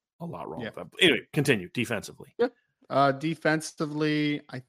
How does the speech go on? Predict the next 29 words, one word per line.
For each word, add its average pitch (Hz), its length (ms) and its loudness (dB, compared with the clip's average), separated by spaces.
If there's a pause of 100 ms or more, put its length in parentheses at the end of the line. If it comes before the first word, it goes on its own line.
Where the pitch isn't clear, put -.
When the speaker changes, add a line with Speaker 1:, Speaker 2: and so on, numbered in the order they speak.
(1400)
Speaker 2:
does 165 360 2
Riley 214 300 6
Mills 196 340 4
have 196 120 0
eligibility 190 540 0
left? 220 420 -8 (680)
Speaker 1:
Because 110 240 0
of 101 60 -4
Speaker 2:
He 113 60 0
does. 87 200 -2
Speaker 1:
covid. 82 100 -16 (280)
So 143 200 4
does 135 100 2
Howard 117 280 6
Cross, 123 300 4
technically. 92 560 -8 (440)
Yeah. 117 140 -12 (720)
Speaker 2:
I'm, 226 120 0 (100)
for 226 120 -2
some 311 140 2
reason, 262 240 6
I, 202 240 4
I - 20 6 (240)
feel 214 140 4
like 220 180 4
Riley 170 260 6
Mills 147 360 2
might 113 220 0 (520)
enter. 110 420 -10